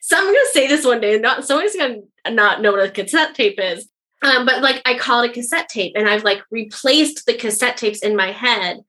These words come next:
with all of these positive things now. So I, it, it is a very simple practice, but it is a practice. And in order for those things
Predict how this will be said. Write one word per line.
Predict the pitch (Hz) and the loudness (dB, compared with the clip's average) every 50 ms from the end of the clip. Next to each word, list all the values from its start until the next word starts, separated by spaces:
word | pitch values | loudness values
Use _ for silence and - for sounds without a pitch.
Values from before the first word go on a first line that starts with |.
| _ - - - - | _ -20 -20 -16 -2
with | 208 220 226 214 208 208 208 - - _ _ _ _ - | 0 2 4 4 4 2 0 -4 -10 _ _ _ _ 2
all | 226 226 240 240 | 4 4 4 4
of | 220 | 4
these | 214 214 208 - | 2 0 -2 -4
positive | - - - 247 240 233 214 208 196 202 | -6 -4 -2 0 0 2 2 2 0 0
things | - - 190 196 202 202 208 202 202 | -2 -2 0 2 2 2 2 0 0
now. | 180 170 175 - - 185 196 - _ - - - - - | -2 -2 -2 -4 -8 -12 -12 -14 _ -20 -20 -20 -20 -10
So | - - - - 226 220 214 208 165 - - _ _ _ _ _ - | -4 0 2 2 4 4 4 2 2 -2 -8 _ _ _ _ _ -6
I, | 226 233 - - | -4 -4 -2 0
it, | 262 262 - - | 0 2 4 4
it | 262 247 247 247 | 4 6 6 6
is | 240 233 233 233 240 | 4 4 4 2 0
a | 226 226 226 214 | 0 0 -2 -2
very | 208 214 226 233 240 254 254 254 254 240 | -2 0 2 4 4 4 2 2 0 -2
simple | 247 - - - - - 233 226 240 240 240 247 226 220 214 214 | -4 -8 -8 -8 -4 0 0 0 0 0 -2 -2 0 0 -2 -4
practice, | - - 202 185 202 - - - 285 311 339 359 - - - - _ _ _ - - _ _ _ _ _ _ - | -4 -2 -2 -2 -2 -4 -2 0 0 0 0 -2 -4 -6 -10 -14 _ _ _ -20 -20 _ _ _ _ _ _ 0
but | 247 240 | 2 2
it | 240 247 | 4 4
is | 277 262 240 | 4 2 2
a | 220 208 - 220 | 0 -2 0 0
practice. | 208 208 - - - - - - - - - - - | -2 -2 -2 -8 -10 -10 -8 -10 -12 -14 -8 -4 0
And | 233 226 | 2 2
in | 214 214 214 - | 2 2 2 2
order | 226 233 247 262 254 | 2 4 4 4 2
for | 254 - - 220 214 | 2 -2 -2 0 0
those | 208 202 196 202 202 - | 2 2 0 0 0 0
things | - 196 196 196 196 - | 0 2 2 0 -2 -2